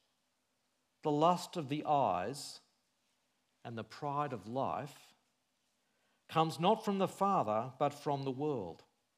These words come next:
The world and its desires pass away, but everyone who does the will of God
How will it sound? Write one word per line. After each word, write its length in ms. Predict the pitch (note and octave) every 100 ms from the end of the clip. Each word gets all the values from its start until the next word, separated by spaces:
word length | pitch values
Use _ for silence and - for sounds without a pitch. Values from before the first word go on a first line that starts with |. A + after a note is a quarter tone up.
| _ _ _ _ _ _ _ _
The 80 | D3
world 440 | C#3 D#3+ G3 G#3+ G3+
and 160 | F3+
its 200 | F#3+ F#3+
desires 600 | - D3 D#3 C#3+ A#2+ A2+
pass 360 | - C#3+ C3+ C3
away, 560 | A#2+ B2+ G2+ D#2+ - - _ _ _ _ _ _ _ _
but 160 | - C3
everyone 680 | D#3 E3 E3+ D#3+ D3+ D3 C#3+ - _ _
who 140 | C3+
does 400 | B2 B2+ B2 A2+
the 100 | -
will 220 | A2+ A#2
of 140 | A2 G2
God 520 | B2+ B2 F2 D#2+ -